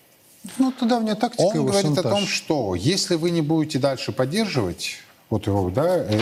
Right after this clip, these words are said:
Speaker 2: э, речь, если переводить, м, то в целом украинцы вели себя там хорошо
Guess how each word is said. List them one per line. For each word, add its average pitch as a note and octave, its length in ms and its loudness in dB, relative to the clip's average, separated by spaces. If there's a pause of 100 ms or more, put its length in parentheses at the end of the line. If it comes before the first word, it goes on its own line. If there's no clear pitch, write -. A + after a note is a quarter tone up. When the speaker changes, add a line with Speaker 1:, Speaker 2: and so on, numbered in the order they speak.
(120)
Speaker 2:
э, A2 340 2
речь, - 400 -2 (480)
если A2 180 0
переводить, A2+ 640 0 (440)
м, A2+ 720 2 (120)
то B2 560 0 (180)
в - 80 -12
целом G#2+ 460 0
украинцы G2 500 -2
вели F#2+ 220 2
себя G2+ 260 0
там E2 480 -4 (480)
хорошо D#3+ 880 -2